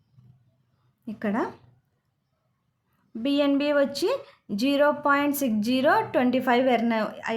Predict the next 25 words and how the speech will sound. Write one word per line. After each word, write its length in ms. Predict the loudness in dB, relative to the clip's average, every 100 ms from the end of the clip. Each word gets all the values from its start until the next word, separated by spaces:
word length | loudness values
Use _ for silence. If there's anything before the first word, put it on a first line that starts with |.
| 0
ఎర్న్ 240 | 0 0
అయింది. 340 | 0 0 0 -2 -2 -8 -20 -16 -14 -14 -16 -18 -20 _ -20 -20 -20 -20 _ _ _ _ _ _ _ _ _ _ _ _ _ _
ఇది 160 | -2 0
అర్థమైంది 560 | 0 0 -2 0 0 0
అనుకుంటున్నాను. 680 | 0 0 0 0 0 2 0 0
నేను 180 | 0 0 0
డిస్క్రిప్షన్లో 800 | -2 -4 -6 -6 -4 -2 0 0 0
లింక్ 260 | 0 0 0 0
ప్రొవైడ్ 340 | 0 0 -2 -2
చేశాను. 400 | -4 -4 -2 0 0
లింక్ 200 | -2 -2 0
ద్వారా 240 | 0 0
వెళ్ళి 300 | -2 -2 -4 -6 -14 -20 -6
మీరు 200 | -2 0 0 2
ఈజీగా 380 | 0 2 0 0
క్లెయిమ్ 240 | 0 0 2
చేసుకోవచ్చు. 560 | 0 -2 -4 -4 -4 -2 0
నా 80 | 2 2
ఎన్ని 200 | 2 0 2
కాయిన్లు, 420 | 0 2 0 0 -4 -10 _ _ _ _
ట్రా-, 240 | 0 2 0 -6 -2
టీఆర్ఎక్స్ 580 | 2 4 4 2 -2 -4
కాయిన్, 360 | -2 0 0 0 2
డాగీ 360 | 0 0 -2 0
కాయిన్, 380 | -2 0 0